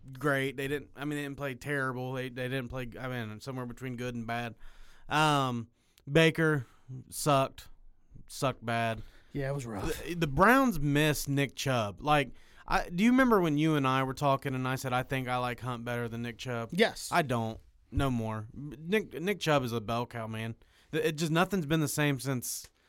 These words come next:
Speaker 1: he's been out. Now, this game Thursday against the Bengals, we have to win because if we lose to Vegas, we get that bye, and then Nick Chubb is back. So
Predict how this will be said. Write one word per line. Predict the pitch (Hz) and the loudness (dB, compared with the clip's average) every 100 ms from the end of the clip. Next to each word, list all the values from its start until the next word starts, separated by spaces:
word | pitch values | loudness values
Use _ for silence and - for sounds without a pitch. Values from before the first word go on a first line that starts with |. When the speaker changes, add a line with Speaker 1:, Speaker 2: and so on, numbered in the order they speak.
| _ _ | _ _
Speaker 1:
he's | 160 | -2
been | 135 143 | 2 4
out. | 143 139 | 4 4
Now, | 143 139 139 - - _ _ _ _ - | 2 2 0 -6 -20 _ _ _ _ -8
this | 156 175 | -2 2
game | 196 190 170 | 4 4 4
Thursday | 170 165 139 139 | 4 4 4 4
against | 135 135 135 | 2 -2 -4
the | |
Bengals, | 127 135 127 123 | -2 -2 -2 -2
we | 139 | 0
have | 143 131 | 2 0
to | 127 | -2
win | 117 117 107 104 - - - - - | -2 -2 -4 -6 -12 -16 -16 -16 -10
because | 123 139 123 110 104 | 0 2 2 -2 -4
if | 127 123 | -6 -2
we | 143 | -2
lose | 135 139 131 | 0 0 0
to | 131 | -4
Vegas, | 117 127 123 120 113 - | -2 0 0 -2 -6 -10
we | 123 | -8
get | 123 | -6
that | 123 117 | -6 -6
bye, | 117 117 113 113 113 | -2 0 0 -2 -6
and | 95 120 | -8 -6
then | 113 | -4
Nick | 113 - | -6 -6
Chubb | 113 95 | -8 -8
is | 95 | -10
back. | 107 104 104 _ _ _ _ - | -8 -8 -10 _ _ _ _ -6
So | 135 127 113 | -2 0 0